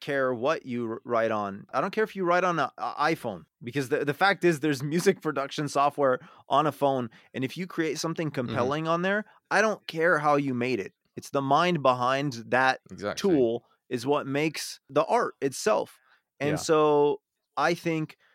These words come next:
Speaker 1: you know, people will complain. They'll say, "Oh, well, everybody's doing, everybody's making music now. Everybody's doing this." And to that, I just say, "Yeah, great. Now everybody has an appreciation. They
Speaker 3: Exactly.
Speaker 1: understand what it takes to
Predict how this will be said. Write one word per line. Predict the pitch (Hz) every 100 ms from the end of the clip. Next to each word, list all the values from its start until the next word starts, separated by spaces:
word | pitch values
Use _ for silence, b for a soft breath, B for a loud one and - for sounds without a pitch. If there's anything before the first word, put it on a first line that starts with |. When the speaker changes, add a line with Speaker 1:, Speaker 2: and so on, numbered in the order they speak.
| _ -
Speaker 1:
you | 151
know, | 151
people | 170 185 170
will | 143
complain. | - 123 - 127 127 113 107 -
They'll | 113 117
say, | 120 107 107 104 - b b 139
"Oh, | 139 123
well, | 107 -
everybody's | 131 120 120 107 101 98 -
doing, | 107 95 92
everybody's | 135 139 113 98 92
making | 104 98 95 90
music | 107 92 92 95
now. | 87 90 -
Everybody's | 131 123 113 104 101 90
doing | 104 98 98
this." | 104 101 - - _ _ -
And | 165 170 165
to | 165
that, | 160 240 226 -
I | 147
just | 143 143
say, | - 156 151 151 -
"Yeah, | - 147 226 131
great. | 143 208 143 -
Now | 147 160 170
everybody | 170 175 160 156
has | 151 147
an | 143
appreciation. | 127 151 143 135 135 131 95 85 _ _
They | 131 135
Speaker 3:
Exactly. | 143 175
Speaker 1:
understand | 185 165 - 156 156 143 131
what | 110 139 143
it | -
takes | - 131 123 - - _ _ _ _ _ -
to | 165 139 123